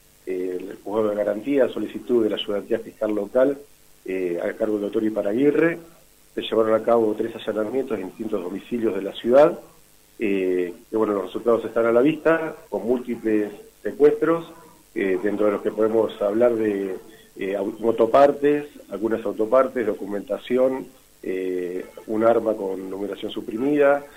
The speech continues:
eh, motos con numeración, numeración suprimida, y se clausuró también un taller mecánico, eh, que no tenía las condiciones para estar habilitado por parte de Inspección General del municipio. Todas estas tareas que se están llevando a cabo,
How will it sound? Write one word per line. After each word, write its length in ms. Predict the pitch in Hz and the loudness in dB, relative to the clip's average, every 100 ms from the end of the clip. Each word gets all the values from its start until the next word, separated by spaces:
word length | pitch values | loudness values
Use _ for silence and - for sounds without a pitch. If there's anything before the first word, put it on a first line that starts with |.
| - - _ | -20 -20 _
eh, 720 | - 101 98 95 90 90 92 - | -6 -2 -2 -2 -4 -4 -6 -4
motos 340 | 117 123 110 | -2 0 -2
con 200 | 104 101 | -4 -6
numeración, 360 | 98 98 107 95 - | -6 -8 -8 -10 -10
numeración 580 | 104 104 104 104 127 | -8 -4 -2 -2 -4
suprimida, 560 | 113 107 117 143 160 151 | -8 -8 -2 4 4 4
y 80 | 117 | -2
se 120 | - 101 | -10 -6
clausuró 460 | 110 107 113 117 | -4 -2 -2 0
también 380 | 120 110 117 135 | 0 0 0 -2
un 160 | 131 110 | -2 -4
taller 240 | - 110 | -6 -6
mecánico, 640 | 110 110 123 127 135 139 143 - _ _ - | -4 -2 -2 -2 0 -2 -4 -18 _ _ -8
eh, 400 | 101 95 92 90 | -4 -4 -4 -4
que 80 | 98 | -4
no 120 | 104 | -2
tenía 280 | 107 113 110 | 0 2 0
las 140 | 92 | -2
condiciones 460 | 95 92 - 107 98 | -8 -8 -6 -6 -4
para 140 | 98 | -6
estar 180 | - 104 | -4 -2
habilitado 480 | 107 107 117 131 110 | -2 -2 0 0 0
por 160 | 98 | -2
parte 440 | 113 110 110 127 127 - _ - | 0 0 -2 -4 -4 -12 _ -10
de 340 | 104 101 95 | -2 -2 -2
Inspección 440 | 95 104 - 120 110 | -4 -6 -2 -2 0
General 360 | 104 104 113 | 0 2 2
del 100 | 101 | 2
municipio. 580 | 95 98 87 95 - 82 - _ _ _ | -4 -6 -8 -12 -14 -20 -20 _ _ _
Todas 280 | 120 120 120 | -2 -2 -2
estas 240 | 123 110 | -6 -4
tareas 260 | 117 127 127 | -2 -2 -2
que 60 | 117 | -6
se 80 | |
están 180 | 98 113 | -6 -4
llevando 400 | 110 107 110 110 | -4 -2 -2 0
a 60 | 113 | 4
cabo, 360 | 147 165 165 | 6 6 2